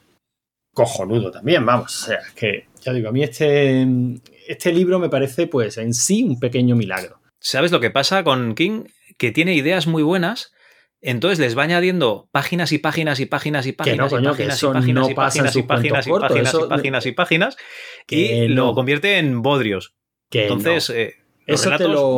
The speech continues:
Speaker 2: guay.
Speaker 1: puedo entender que las novelas se te hagan pesadas, pero en los relatos eso no pasa.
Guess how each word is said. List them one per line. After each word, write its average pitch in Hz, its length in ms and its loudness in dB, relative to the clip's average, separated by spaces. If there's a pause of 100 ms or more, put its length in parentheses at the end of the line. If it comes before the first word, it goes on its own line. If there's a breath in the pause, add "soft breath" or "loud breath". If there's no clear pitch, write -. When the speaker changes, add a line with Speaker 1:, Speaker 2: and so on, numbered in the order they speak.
Speaker 2:
guay. 120 360 0 (220)
Speaker 1:
puedo 175 260 2
entender 170 640 0
que 127 560 2
las 110 260 -2
novelas 123 480 -2
se 117 140 -4
te 110 140 -6
hagan 113 220 -4
pesadas, 120 360 -2
pero 117 140 0
en 92 100 -2
los 92 140 -2
relatos 98 460 -4
eso 113 240 2
no 87 160 -6
pasa. - 360 -8